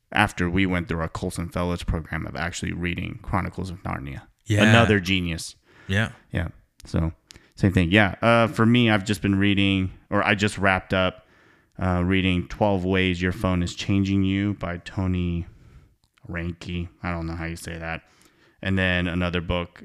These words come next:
Speaker 1: called Rembrandt is in the Wind by Russ Ramsey. Um, two really just great books.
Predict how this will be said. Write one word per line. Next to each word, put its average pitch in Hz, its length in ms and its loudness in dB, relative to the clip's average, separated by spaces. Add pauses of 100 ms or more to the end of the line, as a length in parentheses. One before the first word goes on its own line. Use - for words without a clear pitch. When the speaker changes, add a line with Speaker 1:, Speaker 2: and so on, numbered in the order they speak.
Speaker 1:
called 82 300 -8
Rembrandt 90 720 -2 (160)
is 90 200 -4
in 87 120 0
the 85 100 -4
Wind 87 400 -8 (540)
by 87 120 -4
Russ 85 320 -6
Ramsey. 87 540 -4 (160)
Um, 87 360 -12 (160)
two 101 380 -4
really 101 540 0 (840)
just - 220 -8 (320)
great 110 320 2
books. - 480 -2